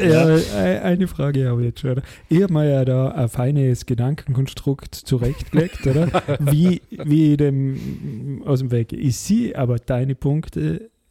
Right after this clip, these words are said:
Speaker 1: komplett. Ich, ich, ich sehe das, sag ich jetzt mal,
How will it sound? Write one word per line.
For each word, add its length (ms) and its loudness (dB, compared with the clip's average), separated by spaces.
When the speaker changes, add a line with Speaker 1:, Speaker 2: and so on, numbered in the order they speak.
Speaker 1:
komplett. 560 -2
Ich, 320 -4
ich, 240 -6
ich 180 -4
sehe 300 -2
das, 260 -4
sag 280 -4
ich 60 -2
jetzt 180 -4
mal, 380 -2